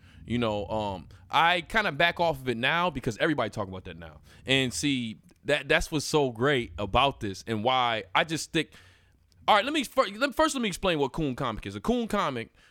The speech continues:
you know, what Courtney was just even talking about, if you listening, a coon comic is a comic that pretty much, it's the easiest, as a black comic, it's the easiest form of comedy. You're pretty much self, uh, deprecating yourself and your race.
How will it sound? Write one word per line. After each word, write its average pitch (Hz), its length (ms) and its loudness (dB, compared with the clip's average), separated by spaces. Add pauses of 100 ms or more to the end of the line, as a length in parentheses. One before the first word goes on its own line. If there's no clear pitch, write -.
you 131 80 -4
know, 139 80 2
what 113 140 0
Courtney 151 360 -2
was 107 160 -6
just 107 180 -14
even 107 200 -8
talking 107 260 -4
about, 101 200 -4
if - 60 -16
you 131 60 -6
listening, 101 420 -6 (280)
a - 60 -14
coon 208 280 0
comic 156 540 -2
is 117 340 0
a 104 80 -10
comic 139 520 -2 (260)
that 113 300 -2 (600)
pretty 185 280 4
much, 151 500 -2
it's 170 100 -2
the - 220 -6
easiest, 190 560 -4
as 143 160 4
a 113 40 0
black 170 360 0
comic, 165 420 -4 (220)
it's - 140 0
the - 200 -6
easiest 180 420 -2
form 147 240 -2
of 104 60 -4
comedy. 90 480 -8 (300)
You're 143 140 2
pretty 226 260 6
much 196 240 -4
self, - 600 -2 (460)
uh, 123 320 2
deprecating 165 540 0
yourself 170 520 0
and 165 200 0
your 131 120 4
race. 139 500 0